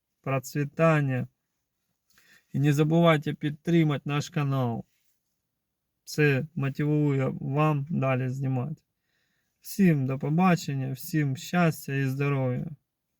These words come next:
І до наступних відео, ну, до наступних Будемо знімати далі посів пшениці,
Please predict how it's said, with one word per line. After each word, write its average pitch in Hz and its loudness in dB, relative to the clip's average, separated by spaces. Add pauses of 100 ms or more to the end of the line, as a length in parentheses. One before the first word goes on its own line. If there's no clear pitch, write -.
(1300)
І 160 -4
до 160 6
наступних 180 0
відео, 143 0 (560)
ну, 240 0
до 175 4
наступних 165 0 (240)
Будемо 139 -2
знімати 147 0
далі 135 2 (680)
посів 135 -4 (100)
пшениці, 139 0